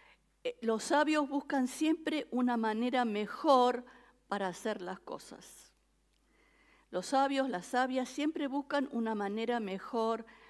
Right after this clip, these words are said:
para hacer las cosas. Y Proverbios nos enseña que la sabiduría es tomar decisiones guiadas por lo que Dios nos dice y poder elegir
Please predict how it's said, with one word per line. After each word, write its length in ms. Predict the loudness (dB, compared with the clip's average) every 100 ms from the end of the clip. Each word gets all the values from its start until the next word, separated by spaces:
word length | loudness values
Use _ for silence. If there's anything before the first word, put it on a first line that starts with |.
| _ _
para 200 | -4 -2
hacer 260 | -4 -6
las 160 | -4 -8
cosas. 680 | -10 -14 -14 -16 -16 -20 -20 _ _ _ _ _ -20 -20 -20 -20 -20 _ _
Y 440 | -2 -2 -2 -6 -20 -2
Proverbios 640 | 2 4 4 2 2 2
nos 200 | 2 0
enseña 680 | -2 -2 -2 0 2 2 0
que 420 | 0 -2 0 -2
la 140 | -4 -4
sabiduría 720 | -4 -4 -6 -2 0 0 -2 -6
es 200 | -6 -4
tomar 360 | -2 2 2
decisiones 960 | 0 -4 -10 -10 0 2 2 2 -2 -6 -20 _ _ _ _ _ _ _ _ _ _
guiadas 640 | -6 2 4 6 6 2
por 400 | 2 4 4 2
lo 120 | -6 -4
que 160 | -6
Dios 240 | 0 2 2
nos 240 | 0 -2
dice 540 | -6 -6 -2 -2 -2 -12 -14
y 120 | -12
poder 360 | -4 -2 0 0
elegir 600 | 0 -2 -4 -4 -4